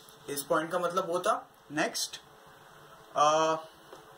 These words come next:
when the voltage is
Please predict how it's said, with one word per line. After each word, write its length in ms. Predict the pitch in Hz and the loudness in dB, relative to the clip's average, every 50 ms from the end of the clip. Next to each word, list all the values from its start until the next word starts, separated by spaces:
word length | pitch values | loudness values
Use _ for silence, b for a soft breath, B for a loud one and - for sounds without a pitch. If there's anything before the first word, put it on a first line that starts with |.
| - - - - - - - - - - - - - - - - - - - - - - - - - - - - - B B B B B B B B 151 151 | -20 -20 -20 -20 -20 -20 -20 -20 -20 -20 -20 -20 -20 -20 -20 -20 -20 -20 -20 -20 -20 -20 -20 -20 -20 -20 -20 -20 -20 B B B B B B B B 0 0
when 100 | 175 208 | 0 2
the 140 | 220 226 220 | 2 0 -2
voltage 680 | 175 165 190 226 262 262 - 202 147 127 - - - - - - - - - - - - - - | 0 0 2 2 2 2 0 -2 -2 -2 -4 -6 -8 -14 -14 -16 -20 -20 -20 -20 -20 -14 -8 -4
is 140 | 170 170 165 | -2 0 0